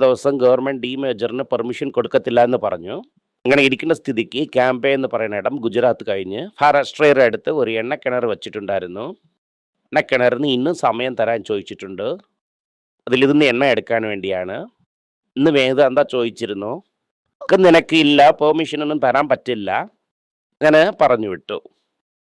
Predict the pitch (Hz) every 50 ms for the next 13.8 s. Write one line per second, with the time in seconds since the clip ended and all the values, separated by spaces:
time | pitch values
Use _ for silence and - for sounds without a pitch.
0 | _ _ - - 135 143 139 127 117 117 123 143 175 202 180 139 131 135 135 147
1 | 147 143 139 156 156 151 143 131 131 120 95 - 143 175 175 139 123 127 135 139
2 | - 127 123 123 127 127 143 147 - - 120 117 - - 127 127 - - 123 113
3 | 127 147 - - 131 117 117 123 110 - 139 135 135 123 110 113 120 135 135 117
4 | 120 160 170 156 127 101 80 78 82 - - - 165 156 160 156 147 139 - 147
5 | 147 143 139 135 139 139 139 151 151 147 147 131 120 117 113 - - 151 185 190
6 | 151 131 131 127 123 - - 117 117 120 117 127 131 135 135 117 104 95 90 95
7 | 113 156 196 _ _ - _ _ _ - 117 113 127 131 143 143 165 165 160 156
8 | 143 147 131 113 95 117 117 120 127 131 135 113 123 117 107 113 120 151 190 220
9 | - - 123 120 120 110 104 131 143 143 135 123 113 107 113 117 127 117 135 143
10 | 139 117 117 107 123 127 120 - - 117 117 - 123 107 - 107 101 95 - -
11 | 98 117 160 - _ _ _ _ _ _ - - 139 147 151 170 170 156 143 139
12 | 143 147 139 135 120 120 120 131 127 120 127 135 127 - 143 135 135 123 123 113
13 | 98 - - 127 127 120 113 110 113 110 107 107 110 117 127